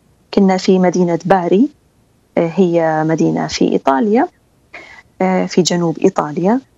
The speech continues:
وانطلب من عندي أنه أنا أرتل شيء بلغتنا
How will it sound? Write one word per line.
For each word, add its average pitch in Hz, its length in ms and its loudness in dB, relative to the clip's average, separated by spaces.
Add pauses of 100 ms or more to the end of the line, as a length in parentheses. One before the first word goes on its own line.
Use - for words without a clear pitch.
(320)
وانطلب 214 960 2
من 196 100 0
عندي 190 380 2
أنه 202 240 2
أنا 202 220 0
أرتل 196 460 0
شيء 208 440 2
بلغتنا 185 1600 0